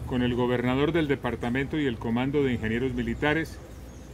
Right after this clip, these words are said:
para atender todos los aspectos financieros, técnicos y jurídicos que permitan su viabilidad. El Ejército Nacional continuará con la disposición de tropas de manera focalizada y microfocalizada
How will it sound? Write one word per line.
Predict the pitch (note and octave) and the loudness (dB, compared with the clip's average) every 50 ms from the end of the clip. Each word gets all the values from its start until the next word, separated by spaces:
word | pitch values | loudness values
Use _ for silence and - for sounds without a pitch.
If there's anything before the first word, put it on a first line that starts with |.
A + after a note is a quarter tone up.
| - - - - | -16 -10 -4 -2
para | B2 A#2+ A#2+ A#2+ | 2 2 4 2
atender | A#2+ - B2+ A#2+ A#2+ A#2 C3+ C#3 D3 | 2 2 0 0 2 4 2 2 2
todos | - - E3 E3+ F3+ F3+ F3 | 0 0 2 2 4 4 4
los | D#3+ D3 - | 2 0 0
aspectos | C#3 A#2 - - D3 C#3 C#3 - D3+ C3+ | -2 -4 -4 -2 -2 -2 -2 -4 -8 -4
financieros, | - C#3 B2 A#2 A2+ A2 - - C#3+ D3+ D3+ D#3 - | -2 -2 0 0 0 -2 0 0 2 2 2 0 -4
técnicos | - - - D3 C3+ C3+ C#3 C#3 A#2+ B2 G#2+ F#2+ | -4 -2 -2 0 0 0 -2 -4 -4 -4 -4 -4
y | A2 | -4
jurídicos | G2+ G#2+ A2+ B2+ C#3+ D3 D3+ C#3 - B2 - | -4 -4 -2 0 0 0 0 -2 -4 -6 -6
que | - A2 | -6 -6
permitan | - A2+ A2 A2 A#2 A#2+ - B2+ B2+ A#2+ | -4 -4 -2 -2 -2 -4 -4 -6 -8 -6
su | - C3 A#2 | -6 -6 -4
viabilidad. | B2 C3+ C#3 C3+ C3 C3+ C3 B2+ B2+ B2 G#2 F2+ - - - - - - - - - - - - - - - - - - - - - - - - - - - - - - - - - | -2 0 0 0 -2 -2 -4 -2 -2 -4 -4 -6 -8 -12 -14 -16 -16 -16 -14 -14 -14 -14 -16 -16 -14 -14 -16 -16 -16 -16 -14 -14 -14 -14 -14 -14 -14 -14 -14 -14 -14 -14 -14 -8 -2
El | - C3+ C#3+ | 2 4 4
Ejército | C3 C3 D#3 D#3 - F3+ F3 F#3 E3 | 6 4 4 2 2 0 0 2 2
Nacional | D3+ C#3 - C#3+ C3+ C#3+ D3 - | 2 2 2 2 0 0 0 0
continuará | - F3+ E3+ - D3+ C#3 C3+ C3 C3 D3 | 0 -2 0 0 0 0 2 2 0 0
con | C#3+ - F3+ E3+ | 0 -2 -2 0
la | D#3 C#3+ | 0 0
disposición | C3+ A#2+ - - C3 A2 A#2 A#2 - C#3 C#3+ D3 | 0 0 -2 -4 -6 -6 -6 -4 -2 -2 -2 0
de | C#3+ D#3 D3 | -2 -4 -4
tropas | - - E3 D3+ - D#3+ D#3 C#3 | -2 -2 -4 -2 -2 -4 -2 -2
de | C#3+ | 0
manera | C3 B2+ B2 C3+ D#3 D#3 | 0 0 0 0 -2 -2
focalizada | - - C3 - - B2 A2+ A#2 A2 - C#3 D3 D3+ D3+ | -4 -4 -6 -2 -2 -2 -2 -2 -2 -2 0 0 2 0
y | D3+ D3+ | 0 0
microfocalizada | D3 D3 D#3 E3+ F3 E3+ F3 F3 E3 D#3 D3+ D#3 - - C#3+ C3+ C3+ - - D3+ C#3 A#2 | -2 -2 0 -2 -2 -2 -2 -4 -4 -4 -4 -6 -6 -4 -4 -4 -4 -2 -2 -2 -2 -2